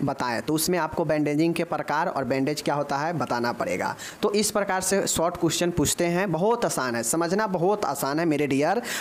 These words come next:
और ये जो आप nursing पढ़ रहे हैं ना, जीएनएम, first year में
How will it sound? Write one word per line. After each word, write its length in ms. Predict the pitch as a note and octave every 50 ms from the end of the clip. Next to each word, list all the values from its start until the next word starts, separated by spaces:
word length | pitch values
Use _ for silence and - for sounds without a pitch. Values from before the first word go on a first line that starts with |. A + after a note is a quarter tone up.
| - - -
और 340 | E3 F3+ G3+ A3 A3+ A3 - - - - - - - -
ये 140 | G#3+ A#3 A#3
जो 200 | G3 A3+ A#3+ A#3+
आप 260 | - - F3+ F#3+ -
nursing 420 | - F3+ F3 F3 F3 - A3 A3 G#3
पढ़ 160 | - F#3 G3+
रहे 140 | A3 A3+ A3+
हैं 80 | G#3+
ना, 60 | F3+ D#3+
जीएनएम, 520 | C3+ D3 D3+ D#3+ D#3+ E3 F3+ F3+ D3 A#2 - - - - - - -
first 300 | - G#3 A3 A3 - - -
year 220 | G3 G3+ G#3 G#3 G#3+
में 280 | G#3+ G#3 G#3+ G#3+ G#3+